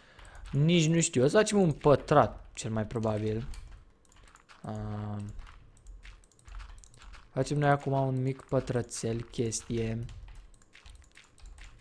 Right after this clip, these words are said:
Cu niște dări de ăsta care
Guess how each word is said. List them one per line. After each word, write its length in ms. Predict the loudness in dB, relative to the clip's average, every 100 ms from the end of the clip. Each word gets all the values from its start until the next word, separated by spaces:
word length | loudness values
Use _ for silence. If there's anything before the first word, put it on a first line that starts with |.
| -18 -18 -16 -18
Cu 120 | -4 0
niște 380 | 0 0 0
dări 360 | 4 8 8 8
de 80 | 4
ăsta 240 | 4 2
care 520 | 4 2 4 2 0